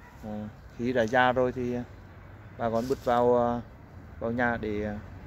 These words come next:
phơi khô, để đập lấy hột, để tiếp tục gieo trồng. Thì, à, video này cũng chỉ, à, giới thiệu đến đây thôi.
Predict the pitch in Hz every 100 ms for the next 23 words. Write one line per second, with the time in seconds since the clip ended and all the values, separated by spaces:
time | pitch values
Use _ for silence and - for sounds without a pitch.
0 | - - - - - - - 135 - 160
1 | 151 - - - 113 120 113 110 120 120
2 | - - - - - - - - - 104
3 | 101 123 123 117 113 117 127 131 117 -
4 | - - - - - - - - - -
5 | - - - 117 120 123 120 120 117 -
6 | - - 123 123 120 123 127 131 123 -
7 | - - - - - 120 120 117 104 110
8 | 107 107 104 - - 117 110 117 107 113
9 | 123 127